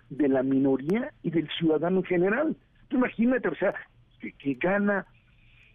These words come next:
gana un partido político, el partido X, con una mayoría, incluso, eh, las dos terceras partes,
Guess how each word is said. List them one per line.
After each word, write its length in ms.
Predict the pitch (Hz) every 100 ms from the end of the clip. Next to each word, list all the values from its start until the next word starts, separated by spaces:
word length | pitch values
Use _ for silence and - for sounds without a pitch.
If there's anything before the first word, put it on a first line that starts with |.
| _ -
gana 400 | 170 175 190 180
un 240 | 165 180
partido 400 | 165 - 185 180
político, 580 | - 175 170 - 175 151
el 60 |
partido 500 | - 131 - 160 160 -
X, 320 | 175 - 170 -
con 240 | - 127 139
una 180 | 165
mayoría, 640 | 143 135 113 131 139 156 139 -
incluso, 600 | 170 165 185 - 160 - - -
eh, 200 | 120 120 110
las 180 | 120 127 -
dos 200 | 139 151
terceras 460 | - 143 147 151 -
partes, 440 | 156 131 - 156